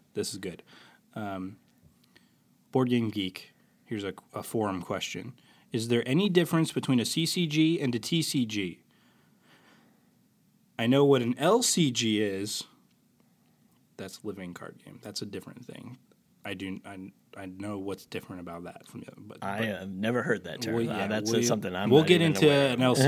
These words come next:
Speaker 1: G
Speaker 2: <laughs>
Speaker 1: at some point here. Um, I know what an L C G is, but as far as I can tell, a C C G and T C G are really just different names for the same thing, right? First comment.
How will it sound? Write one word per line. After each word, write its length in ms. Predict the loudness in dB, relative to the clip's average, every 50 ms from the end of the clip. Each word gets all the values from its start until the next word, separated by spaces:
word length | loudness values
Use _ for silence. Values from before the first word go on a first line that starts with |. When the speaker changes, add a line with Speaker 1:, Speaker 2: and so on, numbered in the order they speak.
| 6 6
Speaker 1:
G 120 | 6 6 6
Speaker 2:
<laughs> 0 |
Speaker 1:
at 240 | 6 6 6 4
some 220 | 4 2 2 0 0
point 260 | -4 -4 -4 -4 -4
here. 200 | -6 -8 -8 -10 -14 -20 -20 -20 -20 -20 _ _
Um, 340 | -4 -2 -2 -2 -4 -8 -12 _ -10 _ 4
I 60 | 6
know 120 | 8 10 10
what 120 | 8 8 6
an 80 | 4
L 160 | 4 4 2
C 220 | 2 4 2 2 4
G 260 | 4 2 2 2 2
is, 360 | 2 0 -2 -4 -6 -10 -12 -16 _ _ _ _ _ _ _ _ _ _ _ _ _ _ _ _
but 120 | 0 0
as 80 | 0 0
far 200 | 2 2 4 4 4
as 120 | 2 2
I 100 | 0 0
can 140 | 2 0 -2
tell, 400 | 0 0 0 2 2 2 0 -2 -4
a 60 | -4
C 220 | -4 -2 0 0 0
C 220 | 0 0 0 0
G 200 | 0 2 2 2 2
and 100 | 2 2
T 160 | 2 2 2
C 200 | 2 2 0 0
G 200 | 2 2 4 4
are 120 | 4 4 4
really 200 | 4 4 4 4
just 200 | 2 0 -2 2
different 300 | 0 0 0 0 -2 0
names 180 | 0 -2 -2 -2
for 100 | -2 -2
the 80 | -2
same 280 | 0 0 0 0 0 0
thing, 320 | 2 2 4 4 4 0 0
right? 400 | 0 2 4 4 4 4 2 -6 _ _ _ _ _ _ _ _ _ _ _ _ _ _ _ _ _ _ _ _ -20 _ _ _ _ _ _ _ _ _
First 280 | -4 -2 0 0 0 2
comment. 400 | 2 2 2 2 0 -4 -8 -10